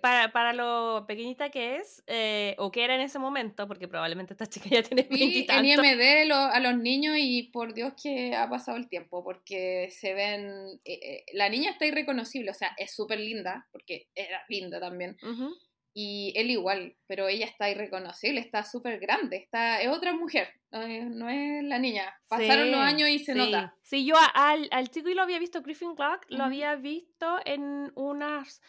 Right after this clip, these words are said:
Speaker 1: bueno, no son comedias, full comedias románticas, son como mezcla de comedia romántica y coming of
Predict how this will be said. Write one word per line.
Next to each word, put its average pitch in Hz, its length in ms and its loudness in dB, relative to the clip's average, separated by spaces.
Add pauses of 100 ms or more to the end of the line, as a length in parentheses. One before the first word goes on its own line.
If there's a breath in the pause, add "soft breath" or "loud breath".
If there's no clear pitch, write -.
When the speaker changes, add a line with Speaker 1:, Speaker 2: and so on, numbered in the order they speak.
(200 loud breath)
Speaker 1:
bueno, 339 180 4
no 320 140 2
son - 320 -2 (140)
comedias, 480 760 -4
full 381 220 -2
comedias 392 300 -2
románticas, 339 480 -6
son 311 140 -8
como 294 180 -8
mezcla 294 320 -6
de 294 60 -20
comedia 277 280 -2
romántica 269 680 0
y 240 280 -8
coming 254 240 -2
of 208 140 -4